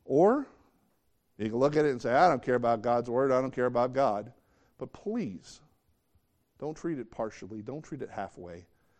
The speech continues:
If we're gonna be messengers of this book, live it, believe what you say, and act like it. Now, the focus with one thought.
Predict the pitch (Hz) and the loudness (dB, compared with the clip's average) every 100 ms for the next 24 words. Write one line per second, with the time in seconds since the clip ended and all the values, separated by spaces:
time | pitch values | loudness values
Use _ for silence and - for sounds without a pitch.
0 | _ _ _ _ _ _ - 135 160 151 | _ _ _ _ _ _ -10 -6 -2 -2
1 | 131 123 147 139 123 120 113 113 113 - | 0 0 -2 -4 -6 -6 -4 -4 -4 -6
2 | 110 113 - - 107 139 127 123 - _ | -6 -6 -8 -12 -4 -4 -2 -6 -8 _
3 | _ _ 113 135 151 131 123 120 - 131 | _ _ -4 -2 -2 -4 -6 -10 -6 -4
4 | 123 104 117 120 95 80 - - _ _ | -4 -4 -8 -8 -12 -16 -16 -20 _ _
5 | _ _ _ _ _ _ _ _ _ _ | _ _ _ _ _ _ _ _ _ _
6 | _ _ _ _ - 139 104 - - _ | _ _ _ _ 0 0 0 -6 -20 _
7 | _ _ _ _ _ _ _ _ - - | _ _ _ _ _ _ _ _ -20 -20
8 | - - - _ _ - - 143 165 147 | -20 -20 -20 _ _ -12 0 0 0 -4
9 | 127 - - 104 123 156 180 180 165 _ | -6 -10 -14 -10 -2 0 0 -2 -8 _
10 | - 92 - | -4 -4 -6